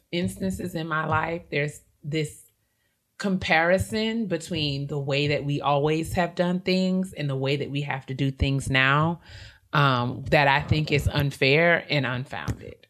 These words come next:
right? So we do these day-long, week-long institutes and situations, and there's, like, a, a camera on requirement for the full time. And I just think that it's unreasonable, um,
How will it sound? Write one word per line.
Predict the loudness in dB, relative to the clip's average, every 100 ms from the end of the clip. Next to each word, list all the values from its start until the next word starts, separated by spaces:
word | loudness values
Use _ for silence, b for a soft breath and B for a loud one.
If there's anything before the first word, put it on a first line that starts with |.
| _
right? | 0 0 0 -2
So | -2 -2 -4
we | -6 -4
do | -2 0 0
these | -2 -2 -4 -4
day-long, | 2 4 4 4 4 4 4 2 -2 -10 _ _
week-long | 0 2 2 2 4 6 4 -2 2
institutes | 4 4 2 0 4 4 4 0 -8 -10 b b b
and | 0 0 -2
situations, | -2 -4 -2 -2 0 0 -2 -4 -4 -6 -6
and | -4 2
there's, | 4 4 2
like, | -4 -4
a, | -2 -4 -6 -10
a | -8
camera | -6 -4 -2 -2 -2
on | -2 -2 0 -2
requirement | -4 -4 0 0 -2 -4
for | -4 -2
the | -4
full | -6 -6 -6
time. | -6 -4 -2 -2 -2
And | -4 -2
I | -2 0
just | -4
think | -4 -2
that | 0 0
it's | -2 -4
unreasonable, | -2 -4 -4 -4 0 0 -2 -8 -8 -8 -10 b b b b b 0
um, | 2 4 2 -4 -8 -12